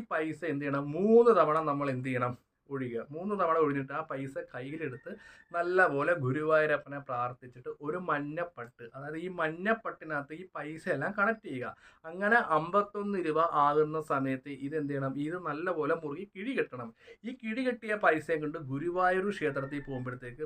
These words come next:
ഭഗവാന്റെ നടയിൽ വെക്കുക. ഇത് ഇങ്ങനെ ചെയ്തുകൊണ്ട് നമ്മളെ ബാധിച്ചിരിക്കുന്ന കാലക്കേടുകൾ, ഏറ്റവും അധികം നമുക്ക് പറയാനുള്ള ജാതകത്തിലെ ദോഷങ്ങൾ, അതായത് വ്യാഴം പാവഗ്രഹത്തിലും അഷ്ടമത്തിലും ഒക്കെ നിൽക്കുമ്പോഴത്തേക്ക് നമുക്ക്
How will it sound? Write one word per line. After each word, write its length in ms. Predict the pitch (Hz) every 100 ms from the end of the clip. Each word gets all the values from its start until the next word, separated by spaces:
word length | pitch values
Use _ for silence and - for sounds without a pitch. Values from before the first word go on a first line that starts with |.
| 135
ഭഗവാന്റെ 480 | 123 143 160 127 160
നടയിൽ 300 | 156 151 190
വെക്കുക. 320 | - - 123 - - -
ഇത് 100 | 233
ഇങ്ങനെ 300 | 214 240 247 208
ചെയ്തുകൊണ്ട് 420 | 180 175 151 180 170
നമ്മളെ 280 | 139 151 185
ബാധിച്ചിരിക്കുന്ന 800 | 165 135 147 151 151 139 135 170 -
കാലക്കേടുകൾ, 720 | 131 135 160 165 - 143 123 117 127
ഏറ്റവും 320 | 151 202 214
അധികം 280 | 175 180 185
നമുക്ക് 280 | 170 175 175
പറയാനുള്ള 340 | 151 147 156 139 127
ജാതകത്തിലെ 1000 | 127 135 156 160 175 175 - 170 170 180 196 - _ _ _ _ _ _ -
ദോഷങ്ങൾ, 640 | 147 131 143 143 135 123 -
അതായത് 400 | 131 135 139 147 151
വ്യാഴം 480 | 131 127 135 147 165 165
പാവഗ്രഹത്തിലും 880 | 131 135 139 147 - 151 151 151 151 135
അഷ്ടമത്തിലും 580 | - 147 151 139 151 147
ഒക്കെ 140 | 147
നിൽക്കുമ്പോഴത്തേക്ക് 640 | 143 131 139 139 135 139 143
നമുക്ക് 260 | 139 139